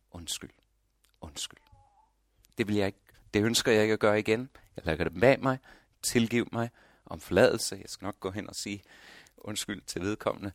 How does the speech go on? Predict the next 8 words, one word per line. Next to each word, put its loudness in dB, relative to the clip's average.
Jeg -6
sagde -2
en -6
dum -2
ting. -8
Smart, 0
dum -2
bemærkning -8